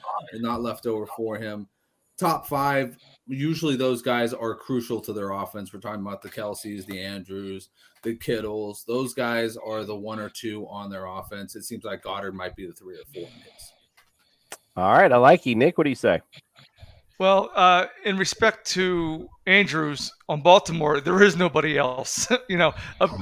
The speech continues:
Speaker 3: up until th-, this season. So, so of course, uh, in P P R, I have it,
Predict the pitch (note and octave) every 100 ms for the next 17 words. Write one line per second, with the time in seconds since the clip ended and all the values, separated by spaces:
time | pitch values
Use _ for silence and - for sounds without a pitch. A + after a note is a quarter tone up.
0 | F3 F3+ E3+ E3+ F#3 F#3 - _ _ F#3
1 | D#3 F3 - A#3 F#3+ E3+ D#3 F#3+ E3+ E3
2 | - _ - E3 D#3 C#3 G3 G3+ - -
3 | - - - _ G3+ F#3 F#3 F#3 - _
4 | _ _ _ - G#3+ G#3+ G#3 G#3+ - A3+
5 | - A3 G#3 G3+ G#3 - F#3+ E3+ F3+ F3+